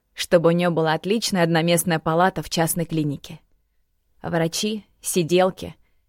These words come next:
свежие цветы на прикроватной тумбочке. Первые дни она не помнила ни цветов, ни сиделок. Все тонуло в мутной пелене,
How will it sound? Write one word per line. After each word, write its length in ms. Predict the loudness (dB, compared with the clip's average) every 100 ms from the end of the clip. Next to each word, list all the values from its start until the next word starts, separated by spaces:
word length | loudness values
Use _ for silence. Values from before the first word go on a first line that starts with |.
| _ _ -6
свежие 540 | -2 4 6 6 2
цветы 340 | 0 -4 -2 -2
на 120 | 0
прикроватной 600 | -2 0 0 0 -2 -6
тумбочке. 560 | -6 -6 -10 -14 -18 _ _ _ _ _ _ _ _ _ _ _ _ _
Первые 400 | 2 4 6 4
дни 240 | 4 2 2
она 220 | 0 0
не 120 | -2
помнила 580 | -4 -4 -2 0 0 -2
ни 200 | 0 -2
цветов, 680 | -4 -8 -4 -2 -4 -8 _ _ _ -2
ни 140 | 0
сиделок. 680 | 0 -2 2 2 2 -4 _ _ _ _ _ _
Все 260 | -2 4 6
тонуло 460 | 6 2 4 2
в 60 | 4
мутной 340 | 2 0 -2
пелене, 520 | 0 0 0 -2 -6